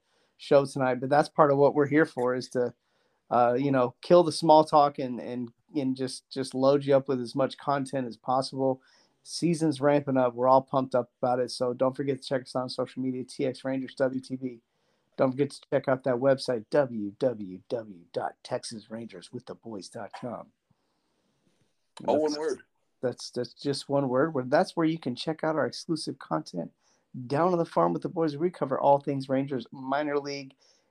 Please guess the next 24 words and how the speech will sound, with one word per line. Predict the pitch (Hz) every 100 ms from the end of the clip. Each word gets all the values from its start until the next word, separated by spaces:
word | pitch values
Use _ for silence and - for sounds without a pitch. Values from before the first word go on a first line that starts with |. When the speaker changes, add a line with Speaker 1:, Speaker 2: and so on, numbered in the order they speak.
| _ _ -
Speaker 1:
Thank | 185 180
you | 156 131
for | 139
following | - - 147 147 160 165
us | 165
on | - 127 123
your | 117
favorite | - 135 143 147 156 - _
podcasting | - 127 135 139 135 - 143 135 - _
platform. | - 120 - - 143 143 - _ _ _ _ _ -
For | 156 185 147 135
the | 143 135 131 -
snoring, | - - - 156 165 202 196 123 123
I | 139
don't | 139
know | 147
if | 143 151
you |
can | 143
hear | 139 165 143
him, | 131
twenty-five | - 165 156 160 143 131
pound | 147 131 127
manimal. | 131 127 139 147